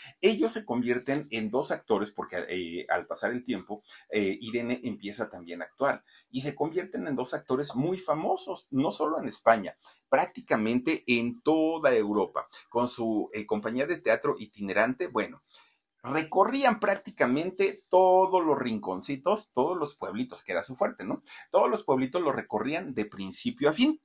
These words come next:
Bueno, pues resulta que era tanta la fama que llega a tener este matrimonio que de repente un empresario de Latinoamérica le dice a Domingo, "Oye, Domingo, pues tráete tu espectáculo para acá.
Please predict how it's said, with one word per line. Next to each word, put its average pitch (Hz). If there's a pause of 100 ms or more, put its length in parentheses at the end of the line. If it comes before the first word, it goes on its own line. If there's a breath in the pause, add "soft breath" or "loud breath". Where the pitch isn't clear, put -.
Bueno, - (400 loud breath)
pues 156
resulta 208
que 90 (580 soft breath)
era 196
tanta 151
la 127
fama 101
que 101
llega 101
a 127
tener 92
este -
matrimonio 98 (260 soft breath)
que 120
de 117
repente 156
un 190
empresario -
de 87
Latinoamérica 104 (260 loud breath)
le 98
dice 110
a 110
Domingo, 151
"Oye, -
Domingo, 277
pues -
tráete -
tu -
espectáculo 214
para 139
acá. 294